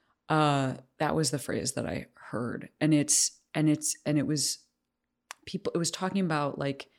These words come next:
that there sort of is no ceremonial rite of passage, or there was no ceremonial rite of passage for those families, and how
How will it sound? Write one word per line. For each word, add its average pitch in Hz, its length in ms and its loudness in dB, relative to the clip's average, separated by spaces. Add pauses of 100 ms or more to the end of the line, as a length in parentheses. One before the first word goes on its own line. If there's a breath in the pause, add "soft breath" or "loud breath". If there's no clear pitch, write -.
(320)
that 160 140 0
there 160 120 2
sort 156 240 2
of 139 100 -2 (140)
is 147 340 0
no 131 640 0 (240)
ceremonial 131 1200 0 (180)
rite 131 220 -4
of 123 140 -8
passage, 214 720 -2
or 190 140 8
there 160 160 4
was 143 280 2
no 156 100 6
ceremonial 135 640 0
rite 123 200 -6
of - 80 -14
passage - 460 -6
for 190 120 -4
those 190 180 -4
families, 214 380 -2 (480 loud breath)
and 151 140 4
how 135 720 -2